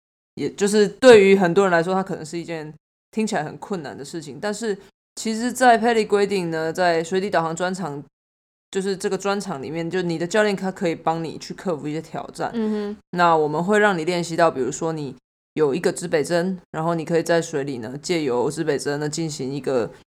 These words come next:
Speaker 1: 呃，包括直线的往返，包括你可以在水底做一个方形的导航，那就是让你其实在水里面会有一些方向感。除了这些以外，你也可以看看周边的一个自然参考物，做一个导航的一个活动。呃，对于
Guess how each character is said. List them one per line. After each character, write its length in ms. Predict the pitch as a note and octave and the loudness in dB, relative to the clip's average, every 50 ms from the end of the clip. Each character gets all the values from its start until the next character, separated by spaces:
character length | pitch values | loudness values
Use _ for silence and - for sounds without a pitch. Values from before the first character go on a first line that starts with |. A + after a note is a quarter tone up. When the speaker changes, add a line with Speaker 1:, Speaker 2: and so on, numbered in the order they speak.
| _ _ _ _ _ _ _ - | _ _ _ _ _ _ _ -8
Speaker 1:
呃， 100 | - D3 | -4 0
包 160 | - E3+ F#3 | 2 4 4
括 140 | F#3+ G#3+ G3+ | 6 4 4
直 160 | - F3 E3+ | 2 0 -2
线 200 | F3 G3 A3 G3 | 0 0 0 0
的 100 | F3 D3+ | 2 2
往 200 | C3+ A#2+ B2 C#3+ | 0 0 -2 -2
返， 280 | D3+ - D3 - - - - _ - - - _ _ _ | -4 -2 -4 -4 -4 -6 -16 _ -20 -20 -20 _ _ _
包 140 | - E3 E3 | 2 2 2
括 120 | F3 E3+ | 2 0
你 140 | D#3 C#3+ C3 | -2 -2 -4
可 160 | - - D#3+ | -4 -2 0
以 80 | D3 C#3+ | 0 0
在 320 | C#3 - D#3+ D#3+ D3+ D3+ | 0 2 2 2 2 2
水 180 | D3 D3+ D#3 D3 | 0 -2 -4 -4
底 140 | C3 C#3 C#3 | -4 -6 -6
做 220 | C#3+ D#3 C#3+ C#3 | -2 -2 -2 -2
一 40 | C#3+ | -2
个 440 | C#3 - B2 A2 G#2 E2 D2 - E3 - _ _ _ | -4 -4 -4 -2 -2 -2 -4 -6 -10 -14 _ _ _
方 180 | - G3+ G#3 G#3 | 2 2 2 2
形 240 | - - D3+ B2+ A2+ | 0 -4 -8 -8 -8
的 100 | C3 B2+ | -6 -4
导 200 | - - - - | -2 -2 -2 -2
航， 320 | - - - - - - - - - - _ _ _ _ - | -6 -10 -12 -12 -12 -14 -20 -20 -20 -20 _ _ _ _ -4
那 160 | E3+ E3 D#3+ | -2 0 0
就 120 | D#3+ G3 G3+ | 0 0 2
是 140 | G3+ C#4 A3+ | 4 6 8
让 200 | B3 A#3+ A3+ G3+ | 8 8 6 6
你 120 | E3 D#3 | 2 0
其 140 | - F3+ F3+ | -2 -2 -2
实 60 | F3+ | 0
在 120 | F3 G3+ G3 | 0 0 0
水 160 | F3 F3+ D3 | 0 0 -2
里 60 | D#3+ | -2
面 120 | E3 E3+ E3 | -2 -4 -2
会 140 | F#3 F3+ D#3 | -2 -2 -2
有 80 | C3+ | -4
一 60 | C#3 D3 | -4 -4
些 120 | E3 D#3+ | -4 -6
方 240 | D#3 D#3+ D#3 D3+ D#3+ | -4 -4 -4 -6 -6
向 240 | D#3+ F3 C#3 A2 G#2 | -6 -8 -8 -8 -8
感。 140 | - - - E3+ | -10 -12 -12 -8
除 120 | - G3 | -4 -2
了 80 | G3+ G3+ | -2 0
这 100 | G3+ G3+ | 0 -2
些 180 | F#3+ G3+ F#3 D#3+ | -2 -2 -2 0
以 60 | D3 | 0
外， 140 | D#3 D#3+ D#3 | -2 -2 -2
你 100 | D#3+ D#3+ | -4 -6
也 100 | D#3 D3+ | -6 -6
可 160 | E3 F3+ F3 | -4 -4 -4
以 40 | E3 | -4
看 200 | - F3 E3 D#3+ | -4 -4 -6 -4
看 260 | D#3+ F3+ E3 D#3 C#3+ | -4 -4 -4 -4 -4
周 180 | C3 - E3 D#3+ | -4 -4 -4 -4
边 200 | D3+ E3 D#3+ D#3+ | -4 -6 -6 -6
的 160 | D#3 C#3 C#3 | -6 -6 -6
一 80 | D#3 D#3+ | -6 -6
个 120 | C#3+ D3+ | -8 -8
自 160 | D3 - F3+ | -6 -4 -2
然 120 | E3 D#3 D#3 | -2 -2 -2
参 200 | D3 D#3 D3 D#3+ | -4 -6 -8 -8
考 220 | - - C#3 - | -6 -6 -6 -4
物， 220 | D3 D#3 C3+ - - - - - _ _ _ | -4 -6 -6 -8 -12 -18 -20 -20 _ _ _
做 200 | - - E3+ D3+ | -6 -2 0 0
一 80 | D3+ D3 | 0 0
个 140 | C#3+ C#3 C#3 | -2 -4 -4
导 240 | - - G#2+ - | -2 -2 -2 -2
航 220 | C#3 D#3 D3 D3 D3 | -2 -4 -8 -6 -4
的 100 | D#3 D#3+ | -4 -4
一 60 | D#3+ | -4
个 80 | D3+ C#3+ | -4 -8
活 280 | - - - - - | -10 -10 -10 -8 -8
动。 260 | - - D#3 - - - - _ _ _ _ | -6 -4 -4 -4 -6 -8 -14 _ _ _ _
呃， 240 | - - D#3 D#3 D#3 | -4 -2 0 0 -2
对 380 | D#3 D#3 - A#3+ A3+ G#3+ G#3 F#3+ | 0 4 6 8 10 10 8 8
于 420 | F#3 F#3 F3+ F#3 G3 G3 F#3+ - | 6 4 2 2 0 -2 -4 -10